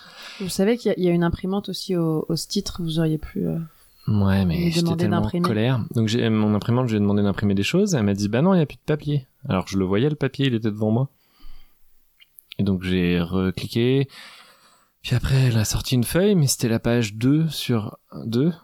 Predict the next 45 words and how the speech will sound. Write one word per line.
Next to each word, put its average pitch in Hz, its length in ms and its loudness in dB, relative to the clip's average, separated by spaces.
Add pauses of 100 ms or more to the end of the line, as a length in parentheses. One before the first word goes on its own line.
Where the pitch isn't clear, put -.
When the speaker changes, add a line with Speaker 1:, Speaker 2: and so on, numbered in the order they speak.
(240)
Speaker 2:
mais 117 80 -4
il - 20 0
n'y 104 40 0
avait 101 100 0
pas 117 100 0
la 113 100 2
page 107 300 0
un. 165 220 4
Speaker 1:
<laughs> - 800 -8
Speaker 2:
Puis - 440 -14
après, 131 200 -2
j'ai 117 100 2
recliqué, 113 440 0
elle 190 100 4
m'a 123 100 2
dit, « 123 140 0
Bah, 190 200 2
il 214 40 4
n'y 190 40 2
a 170 40 2
plus 160 160 -2
d'encre. » 139 500 -6 (600)
Ce - 80 -8
qui 127 60 -2
était 135 140 2
faux, 226 220 2
parce 160 160 0
qu'après, 131 200 -2
elle 139 60 2
m'a 117 80 4
re-ressorti 139 720 0
la 127 80 2
page 117 260 0
deux, 147 180 2 (180)
<laughs> - 180 -18
sans - 220 -4
me 160 60 2
sortir 139 380 -2
la 123 220 0
un. 185 180 2 (360)
Donc, 113 100 -4
euh, 120 220 4
elle 113 180 2
me 117 140 2
ment. 170 300 0